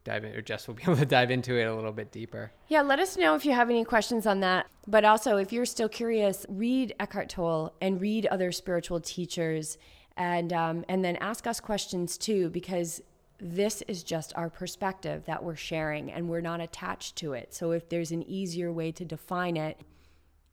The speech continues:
Speaker 2: then that's wonderful, because we are here, like, for the good of all. And, and really that's what this podcast is about, is about connecting you guys with people that you may not have met that are gonna be able to offer different perspectives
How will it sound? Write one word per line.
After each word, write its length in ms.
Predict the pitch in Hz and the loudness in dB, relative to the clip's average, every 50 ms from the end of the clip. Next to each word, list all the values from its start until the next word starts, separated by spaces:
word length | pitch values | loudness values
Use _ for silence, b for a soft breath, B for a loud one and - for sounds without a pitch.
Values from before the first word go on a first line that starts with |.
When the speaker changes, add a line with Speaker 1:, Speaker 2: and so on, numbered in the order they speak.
| _ - | _ -6
Speaker 2:
then 320 | 160 202 190 180 180 175 | -2 0 0 2 0 0
that's 240 | 170 160 160 - - | 0 -2 -2 -4 -2
wonderful, 420 | 180 180 180 180 170 - 165 156 151 | -2 -2 0 -2 -2 -2 -4 -4 -2
because 560 | 170 165 - - 156 170 160 160 156 156 170 | -4 -6 -6 -6 -4 -2 -2 -2 -4 -4 -6
we 380 | - 165 165 185 190 196 185 - | -6 -4 -2 -2 -2 -2 -2 -2
are 380 | - 185 190 185 180 175 165 165 | -2 0 2 2 2 2 0 -2
here, 680 | 160 - - 202 196 180 170 156 156 156 151 156 165 - - | -4 -6 -6 -2 0 2 2 2 0 -2 -4 -6 -10 -14 -14
like, 260 | - 170 165 165 165 - - - - - - - - - - - - - - - - - | -10 -6 -6 -6 -6 -8 -12 -18 -20 -20 -18 -18 -20 -20 -20 -20 -20 -20 -20 -20 -10 -6
for 100 | - 185 | -4 -4
the 80 | 170 | -2
good 140 | 160 170 160 | -2 -2 -2
of 100 | 160 156 | 0 2
all. 360 | 160 147 135 123 135 165 - - - | 4 4 4 4 2 -2 -8 -10 -6
And, 280 | 175 170 175 175 - - | -4 -4 -4 -4 -4 -4
and 240 | - 170 175 175 170 | -4 -4 -2 -2 0
really 200 | 180 180 185 180 | 0 2 2 2
that's 220 | 175 170 170 - | 0 0 -2 -2
what 140 | - 175 165 | -4 -6 -2
this 280 | - 175 170 - - - - - - - - _ - - - - - - - - - - - - | -2 -2 -2 -4 -6 -14 -18 -20 -20 -20 -20 _ -20 -20 -20 -20 -20 -20 -20 -20 -20 -20 -18 -4
podcast 500 | - 196 185 185 185 180 175 165 - - | 2 4 4 4 2 0 -6 -6 -6 -6
is 100 | 165 160 | -6 -6
about, 260 | 170 165 180 170 165 | -4 -2 -2 -2 -2
is 60 | 170 160 | -2 -2
about 240 | 165 151 - - | -2 -2 -4 -4
connecting 520 | - - 185 175 170 180 180 - 180 180 175 | -4 -6 -4 -2 -4 -4 -4 -4 -4 -2 -2
you 100 | 170 170 | -2 -2
guys 420 | 165 165 165 165 165 165 160 - | -2 -2 -2 -2 -2 -4 -4 -4
with 280 | 175 175 165 165 156 B B B B B B B B B B | -2 -2 0 -2 -4 B B B B B B B B B B
people 220 | 208 175 180 190 | -2 0 0 0
that 140 | 185 180 - | 0 0 -2
you 100 | 180 170 | -2 -2
may 160 | 170 170 175 | 0 0 0
not 220 | 175 165 151 165 | 0 0 -2 -2
have 180 | 160 180 156 - | -4 -6 -6 -4
met 380 | 175 175 175 180 170 156 - - | -4 -4 -2 -2 -2 -2 -4 -4
that 340 | 170 175 170 170 170 170 - - | -6 -6 -4 -4 -4 -4 -4 -6
are 120 | 175 180 | -4 -4
gonna 180 | 175 185 185 175 | -2 -2 -2 -2
be 180 | 180 185 - | -2 -2 -2
able 300 | - 180 180 180 175 165 165 | 0 -2 -2 -2 -2 -4 -4
to 180 | - 185 180 - | -6 -6 -6 -4
offer 300 | - 175 175 - - 175 | -4 -6 -4 -4 -4 -4
different 400 | 165 175 165 - 170 - - - | -4 -4 -6 -8 -8 -10 -10 -10
perspectives 880 | - 180 175 - - - 170 175 - - 170 160 160 160 156 156 - | -6 -6 -6 -4 -4 -4 -4 -6 -4 -4 -4 -4 -2 -4 -4 -6 -10